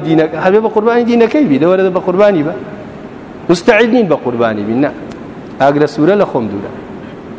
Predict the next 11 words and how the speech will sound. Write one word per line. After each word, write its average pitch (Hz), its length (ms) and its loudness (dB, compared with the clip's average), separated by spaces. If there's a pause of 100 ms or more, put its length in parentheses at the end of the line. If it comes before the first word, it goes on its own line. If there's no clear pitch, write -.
(1700)
خوای 147 140 4
تەعالا 165 340 4 (120)
فەرمێ: 170 280 2 (380)
«لە 196 120 6
حوکمەکەی 175 600 4
من.» 175 100 2 (240)
کێ 339 120 6 (100)
لە 147 100 4
حوکمەکەی 143 460 0
من 135 140 0
حوکمی 143 240 0